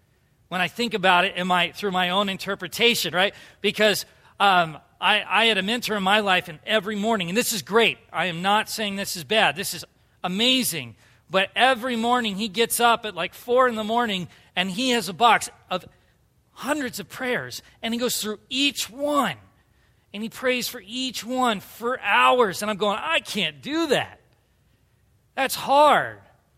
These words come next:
And I was told, "That's praying without ceasing." And there are moments where we're to be on our knees praying to the Lord. There are moments where we've got to be so disciplined in our prayer life and this and that. But ultimately,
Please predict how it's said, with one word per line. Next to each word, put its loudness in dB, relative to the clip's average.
And -2
I 4
was 0
told, 2
"That's 2
praying 0
without 0
ceasing." -6
And -6
there 2
are 2
moments 2
where 2
we're -4
to -2
be 0
on 2
our 0
knees -2
praying -2
to -4
the -2
Lord. 6
There 0
are -2
moments 2
where 6
we've -8
got 6
to 2
be -4
so 2
disciplined -2
in -2
our -2
prayer 0
life 0
and -10
this -6
and -6
that. 2
But -4
ultimately, 2